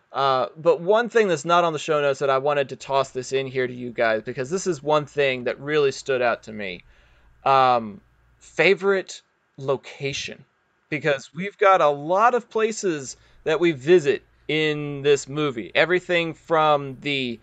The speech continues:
uh, the internment camp that Jin is on, that's very rocky and desolate, to the Ring of Kafrene, to Edu, to Scarif, to Yavin.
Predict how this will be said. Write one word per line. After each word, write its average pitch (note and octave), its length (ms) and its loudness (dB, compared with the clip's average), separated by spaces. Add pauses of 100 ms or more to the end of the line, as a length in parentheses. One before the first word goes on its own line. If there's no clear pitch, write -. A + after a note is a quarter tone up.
(320)
uh, A2+ 260 0
the C#3 160 -2
internment G3 440 0
camp E3+ 300 0
that C3+ 120 -2
Jin E3+ 260 -2
is D#3+ 180 -4
on, D#3+ 380 2
that's C3+ 160 -4
very C#3 300 2
rocky C#3 440 2
and A#2 160 -10
desolate, D3 640 0 (420)
to D3 580 0 (340)
the D#3+ 160 -2
Ring F3+ 220 4
of D#3+ 120 -4
Kafrene, F3 960 0
to C#3 280 -8
Edu, F#3 580 4
to B2 280 -4
Scarif, F#3 760 4
to B2 180 -14
Yavin. E3+ 540 0